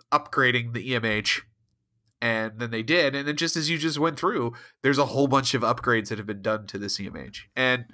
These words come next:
so Andy Dick plays the role like a newborn replicant, you know, like, he is, he is a robot that knows how to doctor, but not how to do anything else.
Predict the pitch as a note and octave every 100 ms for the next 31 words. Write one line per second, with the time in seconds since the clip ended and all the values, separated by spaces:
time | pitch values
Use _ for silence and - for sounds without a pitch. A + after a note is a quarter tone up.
0 | - - - - - _ - _ _ _
1 | _ _ - - E3+ D3+ B3+ D4 G3+ F3+
2 | - - - D#3 D3+ D3+ C#3 C3 A#2+ B2+
3 | B2 A#2+ A#2+ - _ _ _ _ _ B2+
4 | A#2 A#2 A2+ - - _ _ _ _ _
5 | _ B2+ A#2 A2 C3 A#2+ A#2+ A#2 A2+ G#2
6 | G2+ - A2 G#2+ - G#2+ - G2+ - -
7 | - - C#3+ D3 D3 D3 C#3 E3+ F3 D#3+
8 | D3 - - _ _ _ _ _ - F#3
9 | F3+ E3 D3+ C3+ D3+ F#3+ F#3+ E3 B2+ B2+
10 | D3+ D3 C#3 C3+ C3+ A2 G2+ - D#3 D#3
11 | C#3+ A#2+ A2+ A2 B2+ B2 A2 A2 A2 G#2+
12 | G2+ G#2 G2 B1+ - -